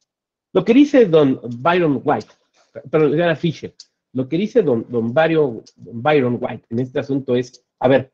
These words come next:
no, sí es lícita, porque esa no es comunicación entre abogado y cliente".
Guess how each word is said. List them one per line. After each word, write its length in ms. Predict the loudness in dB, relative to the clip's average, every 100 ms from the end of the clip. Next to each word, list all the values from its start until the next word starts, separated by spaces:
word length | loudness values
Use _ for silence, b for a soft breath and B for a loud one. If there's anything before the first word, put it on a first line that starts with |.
| _ _
no, 320 | 4 4 0 _ _ _ -20 _
sí 160 | 0
es 100 | 2
lícita, 480 | 2 2 -2 -2 -4 -8 _ _ _ _
porque 260 | 0 4
esa 200 | 4 4
no 420 | 0 2 6 6 6
es 460 | 4 2 -6 _ _ _ _ _ _
comunicación 680 | -2 0 0 2 -2 -2 -4
entre 200 | -4 -4
abogado 280 | -2 -2
y 60 | -2
cliente". 380 | -4 -6 -6